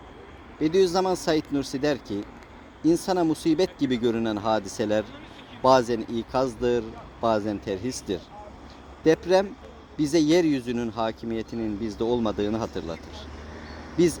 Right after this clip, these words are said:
evlerimizi sağlam yaparız, önlemler alırız.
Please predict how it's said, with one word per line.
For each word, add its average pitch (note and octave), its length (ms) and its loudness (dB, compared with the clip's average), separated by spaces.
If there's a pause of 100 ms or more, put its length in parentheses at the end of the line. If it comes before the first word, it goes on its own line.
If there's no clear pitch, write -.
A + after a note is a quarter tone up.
evlerimizi B2+ 540 2
sağlam A2 460 0
yaparız, A2 720 0 (180)
önlemler A2 500 2
alırız. F2+ 540 0